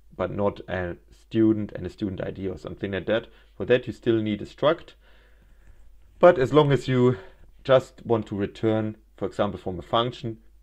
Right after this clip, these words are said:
more than one element, you can use, you can use, uh, this convenience type pair to say, "I want to return an integer and a string," for example, at the same time. So you can now do this. In C, it was not possible without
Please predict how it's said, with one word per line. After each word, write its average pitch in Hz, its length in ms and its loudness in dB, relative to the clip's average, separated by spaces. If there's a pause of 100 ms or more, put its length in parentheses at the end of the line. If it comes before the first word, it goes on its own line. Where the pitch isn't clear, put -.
more 113 180 4
than 107 160 0
one 98 180 -2
element, 143 380 0
you 104 80 -8
can 95 220 -6
use, 120 320 -4 (260)
you 101 140 -10
can 98 200 -8
use, 104 260 -4 (360)
uh, 101 100 -8 (120)
this 113 160 -4
convenience 104 480 -4
type - 260 -8
pair 110 300 -2 (600)
to - 100 -12
say, 101 260 4
"I 98 80 0
want 107 220 -2
to - 80 -10
return 101 340 -2
an 95 80 -6
integer 113 600 -4 (220)
and 107 240 -2
a 107 40 -12
string," 101 300 -2
for - 180 -8
example, 104 460 -8 (200)
at - 80 -10
the 92 80 -8
same 143 220 -10
time. 175 340 -2 (380)
So - 140 -10
you 90 60 -6
can 95 300 -8 (100)
now 110 280 0
do 117 180 -2
this. 170 360 0 (840)
In 113 120 -10
C, 143 360 -4
it 107 100 0
was 104 240 -2
not 98 160 -6
possible 113 440 0
without 98 540 0